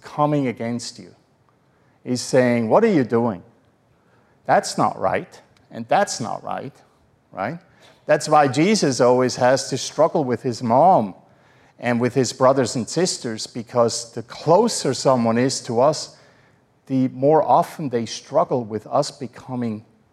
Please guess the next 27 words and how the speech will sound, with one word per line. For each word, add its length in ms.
truth 500
itself. 640
And 120
that's 320
all 480
in 240
here. 340
"Do 100
not 240
love 340
the 80
world 400
or 80
the 140
things 500
in 340
the 80
world. 460
The 80
love 340
of 180
the 60
Father 520
is 120
not 320
in 180
those 500